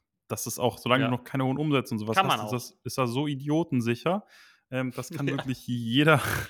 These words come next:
Speaker 1: <laughs> der, der drei Gehirnzellen hat, so eine Einnahmenüberschussrechnung machen.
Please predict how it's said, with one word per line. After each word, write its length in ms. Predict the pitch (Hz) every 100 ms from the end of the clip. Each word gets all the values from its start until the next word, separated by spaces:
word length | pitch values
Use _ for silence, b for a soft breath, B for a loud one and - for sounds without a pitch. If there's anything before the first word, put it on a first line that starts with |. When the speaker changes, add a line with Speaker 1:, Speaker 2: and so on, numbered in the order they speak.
| -
Speaker 1:
<laughs> 380 | - - - -
der, 320 | 135 135 127
der 240 | 131 127
drei 220 | 123 131
Gehirnzellen 540 | 123 139 160 - 123 120
hat, 200 | 135 -
so 100 | 131
eine 160 | 123
Einnahmenüberschussrechnung 960 | 123 123 123 131 139 127 117 - 110 113
machen. 300 | 113 117 139